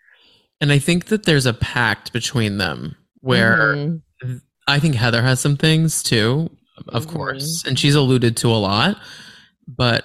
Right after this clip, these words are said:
Speaker 1: I think she feels a little a-, annoyed at how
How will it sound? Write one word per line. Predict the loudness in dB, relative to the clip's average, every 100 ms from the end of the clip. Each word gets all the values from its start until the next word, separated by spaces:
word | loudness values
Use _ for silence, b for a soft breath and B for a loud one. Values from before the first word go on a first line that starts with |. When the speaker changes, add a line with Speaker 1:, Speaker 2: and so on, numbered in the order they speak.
| 0
Speaker 1:
I | 0
think | 2 0 0
she | 0 -4
feels | -4 -4 0 2 2 0 -2
a | -4
little | -4 -2 -2 0 -2 -4 -8 _ _ _ _ _ _ _ _ _ _ _ _ _ _ _
a-, | -10 -10 _ _ _ -2
annoyed | 0 2 2 2 0
at | -2 -4
how | -6 -4 0 0 -2